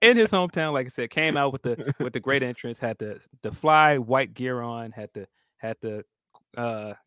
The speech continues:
U K colors on, red, white, and blue. Um, yeah, I really enjoyed this match.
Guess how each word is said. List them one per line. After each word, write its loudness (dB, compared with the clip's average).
U 0
K 2
colors -2
on, -6
red, -4
white, -8
and -10
blue. -4
Um, -2
yeah, -6
I 4
really -6
enjoyed -16
this -20
match. -20